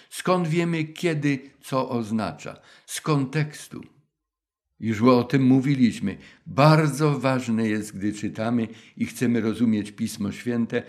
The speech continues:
aby nie wyrywać tekstów i myśli z kontekstu. Włożyć je w ten kontekst. Wtedy je prawdziwie możemy zrozumieć, tak jak one zostały podane.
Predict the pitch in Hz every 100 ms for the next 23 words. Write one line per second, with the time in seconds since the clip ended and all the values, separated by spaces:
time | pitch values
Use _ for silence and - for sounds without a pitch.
0 | - - 117 123 135 139 131 147 156 156
1 | 156 151 - - _ - 151 - - 135
2 | 123 - _ 120 113 117 - 107 - 101
3 | 92 82 78 - - - - - - -
4 | _ - 117 139 160 139 113 101 98 -
5 | 98 85 98 82 87 80 - - - -
6 | 165 160 160 165 - - 117 113 113 110
7 | 101 113 120 127 117 95 98 101 101 95
8 | - _ - 87 104 104 95 110 95 80
9 | 78 - - 123 123 - 101 90 - 104
10 | 98 98 - _ _ _ 101 101 98 -
11 | 95 95 98 - 95 110 107 73 71 -